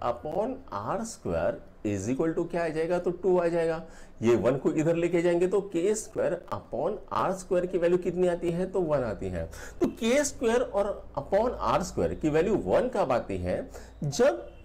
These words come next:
आपका object या तो ring हो या तो hollow cylinder हो,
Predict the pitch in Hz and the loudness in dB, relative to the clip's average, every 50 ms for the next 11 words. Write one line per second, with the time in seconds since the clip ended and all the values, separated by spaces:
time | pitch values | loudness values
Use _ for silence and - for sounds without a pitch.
0 | - - 170 208 220 - - - 202 151 123 113 131 - - - - - - - | -2 0 0 0 0 -2 -4 0 2 2 4 2 2 -2 -6 -12 -18 -20 -20 -20
1 | - - - - - - - - - - - - - - 165 190 226 226 170 - | -20 -20 -20 -20 -20 -18 -18 -20 -20 -20 -20 -20 -4 0 2 2 2 2 0 0
2 | 220 240 262 262 - - - - 143 117 107 101 101 104 107 104 110 131 175 185 | 0 -2 -2 -4 -8 -12 -10 -4 0 0 2 2 4 4 4 4 4 2 0 0
3 | - - 294 285 269 254 247 262 269 269 226 226 - 302 311 - - - - - | 0 0 2 2 4 4 4 2 2 2 0 0 0 -2 -4 -4 -10 -14 -14 -14
4 | - - - - - - - 226 190 185 214 226 240 262 311 330 - - 302 311 | -14 -14 -12 -12 -12 -6 -4 -2 0 2 2 2 4 4 2 2 2 2 2 2
5 | 302 - - - 117 113 117 131 147 170 175 - - 120 104 98 95 95 95 90 | 2 0 -2 0 2 4 4 4 4 2 2 2 2 0 0 0 0 -2 -2 -2
6 | 87 85 82 - - - | -2 -2 -2 -4 -8 -10